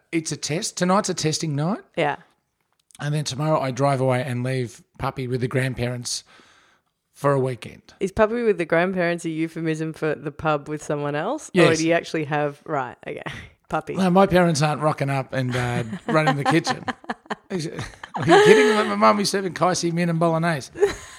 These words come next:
Speaker 1: It's, remember Kai Si Min?
Speaker 2: No, what's that?
Speaker 1: Oh. Well,
Speaker 2: Kai Si Min.
Speaker 1: <laughs> to the listeners out there, surely one of you must know Kai Si Min.
Speaker 2: What's
Speaker 1: It
Speaker 2: Kai
Speaker 1: was,
Speaker 2: Si
Speaker 1: it
Speaker 2: Min?
Speaker 1: was an Australian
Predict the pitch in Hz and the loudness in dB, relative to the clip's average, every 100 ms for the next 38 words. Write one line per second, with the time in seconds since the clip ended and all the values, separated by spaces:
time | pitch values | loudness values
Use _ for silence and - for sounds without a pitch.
0 | - - 208 - 359 349 - 311 - - | -10 -2 -2 0 -2 -2 -4 -8 -8 -10
1 | - 277 302 220 240 269 190 233 254 349 | -2 0 0 -2 -2 0 0 0 0 -2
2 | 196 330 - - 480 349 269 233 233 330 | -14 -16 -18 -12 -10 -8 -4 -2 -2 -2
3 | 359 349 - 311 294 139 127 110 92 - | -2 -6 -6 -6 -4 -6 -8 -14 -16 -20
4 | _ _ - - - 233 233 - 226 185 | _ _ -20 -8 0 2 0 -6 -8 -6
5 | 185 214 139 135 131 _ - - - - | -6 -6 -8 -12 -20 _ -10 -10 -16 -20
6 | - - - _ _ _ - - - - | -20 -20 -20 _ _ _ -20 -18 -18 -10
7 | - 262 254 - 220 190 175 165 - 226 | -6 -2 -2 -2 2 2 2 0 0 0
8 | 214 214 180 180 165 165 165 175 175 - | 0 0 2 2 2 2 2 0 0 -2
9 | 170 156 147 147 151 - 147 147 120 - | -2 -2 -2 -4 -2 -4 -2 -2 -4 -6
10 | 214 214 220 254 254 - 233 226 240 190 | -2 -2 0 -2 -4 -4 -4 0 -2 0
11 | 214 196 - 269 240 226 208 196 | -2 -4 -4 -6 -4 -4 -4 -6